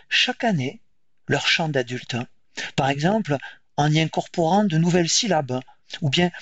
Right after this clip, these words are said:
en supprimant certaines syllabes. Et le canari mâle fait partie de ces oiseaux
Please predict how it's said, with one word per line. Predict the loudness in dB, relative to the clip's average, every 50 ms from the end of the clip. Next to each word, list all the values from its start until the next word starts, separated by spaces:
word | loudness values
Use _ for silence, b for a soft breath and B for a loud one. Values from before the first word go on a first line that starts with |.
| B B _ _ _ _ -2
en | 0 2
supprimant | 2 2 0 -2 -2 -6 -2 0 2 2 2 0 -2 -6 -6
certaines | -2 -2 -2 -2 -2 -2 -2 -2 0
syllabes. | 0 0 0 0 -2 -2 -4 -6 -10 -12 -12 -18 _ _ _ _ _ _ _ _ _ _ _ _ _ 0
Et | 2 2
le | 2
canari | 2 0 0 0 2 2 2 2 2 2
mâle | 4 2 2 0 0 -2 -4 -6 -10 -14 _ _ _ _ -6
fait | -2 0 0 0
partie | 0 0 -2 -2 -2 -4 -2 -2
de | 0 0
ces | 0 0 0 -2 0
oiseaux | 0 0 0 0 0 -2 -2 -2 -4 -8